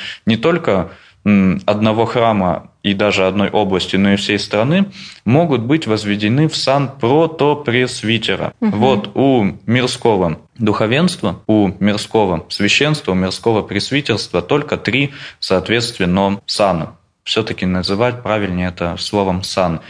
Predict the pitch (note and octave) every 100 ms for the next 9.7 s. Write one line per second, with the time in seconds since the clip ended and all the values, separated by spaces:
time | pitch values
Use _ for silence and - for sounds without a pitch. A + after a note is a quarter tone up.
0 | - _ A2 G2 G2 C#3 G#3+ G3+ - G2+
1 | E3+ F3+ D3+ A#2+ G2+ F2 E2 - C#3+ F#3
2 | D#3+ - B2 C#3+ G2+ F#2 - F#2 E2+ -
3 | - _ A2+ B2+ B2 - G2+ G#2+ D#3+ C3
4 | F#2+ G2+ G2 - G#2+ G2+ F#2 G2 G2 C3+
5 | E3+ - - G2+ G2 F#2 F2+ G2+ G2 F2+
6 | E2 D#2 G2+ F#2 F#2+ C#3+ D#3 D#3 D#3 -
7 | _ G2 F#2 F#2+ - G2 F2+ - F#2+ C#3+
8 | - - F#2 - - F#2+ G#2 G2 F#2 F2
9 | F#2 F#2 F#2 - D3+ F3 F3